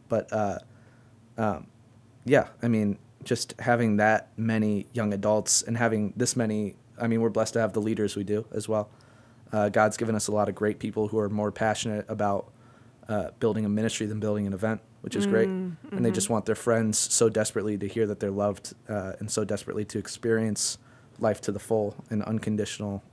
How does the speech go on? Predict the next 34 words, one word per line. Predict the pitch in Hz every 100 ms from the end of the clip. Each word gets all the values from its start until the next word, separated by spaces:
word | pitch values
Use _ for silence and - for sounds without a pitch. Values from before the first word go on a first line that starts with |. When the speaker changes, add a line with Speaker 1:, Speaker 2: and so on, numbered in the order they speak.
| -
Speaker 1:
uh, | 104 95 - - -
all | 104 107
of | 101
this. | 107 104 - - - - - - -
Um, | 110 95 87 - - - -
and | 113 107 101 -
they're | 104 107
working | 110 117 113
with | 107 107
us | 113
and | 107
they're | 98 107
partnering | 101 98 98
with | 98
us. | 110 110 -
And | 104 101
through | - 120
that, | 110 92
God | 107 107
has | 107 101
given | 107 104
us | 101 -
opportunity | 104 101 113 107
after | 104 -
opportunity. | 104 98 - 110 107 110 - - - -
And | -
we've | 113
prayerfully | - 110 98 110
been | 104 107
walking | 104 104 101
through | 101 113 107
all | 101
of | 95
that. | 101 98